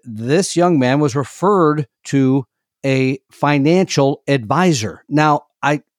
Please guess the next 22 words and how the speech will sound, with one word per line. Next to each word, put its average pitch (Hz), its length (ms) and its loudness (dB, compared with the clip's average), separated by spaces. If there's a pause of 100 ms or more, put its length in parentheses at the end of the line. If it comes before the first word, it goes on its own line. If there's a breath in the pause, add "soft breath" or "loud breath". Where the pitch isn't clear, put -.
(920 loud breath)
financial 156 800 0
advisor, 131 720 -2
because 135 720 -2
the 131 140 -2
person 151 580 0
they 135 140 2
were 127 160 0
referred 170 340 0
to 131 160 -2
truly 147 600 0
is 139 160 0
a 160 80 -2
salesperson, 131 880 -4 (1080)
because 143 320 0
they 147 220 2 (100)
are 147 140 2
not 156 440 2
a 147 120 0
one 160 320 0
hundred 156 400 0
percent 147 400 0
fee-only 143 840 0